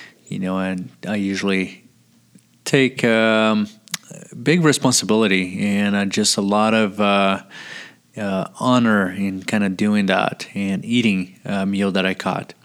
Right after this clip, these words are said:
But let me talk a little bit bef-, you know, I'm just kinda waxing poetic here, going pretty soft and tender on the <laughs> topic.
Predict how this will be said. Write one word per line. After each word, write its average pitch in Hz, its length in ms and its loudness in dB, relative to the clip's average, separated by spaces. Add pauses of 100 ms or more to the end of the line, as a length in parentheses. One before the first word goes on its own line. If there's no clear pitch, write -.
(1500)
But 143 420 2
let 151 140 2
me 202 80 6
talk 175 300 2
a 160 60 4
little 165 260 4
bit 135 300 2
bef-, - 280 -4
you 123 80 0
know, 107 140 2
I'm 104 140 2
just 107 160 0
kinda 107 180 2
waxing 107 380 0
poetic 110 480 2
here, 113 320 2
going 107 440 2
pretty 113 300 0
soft 110 540 0
and 98 200 -2
tender 107 360 2
on 110 140 2
the 113 80 2
<laughs> - 180 -4
topic. 147 520 2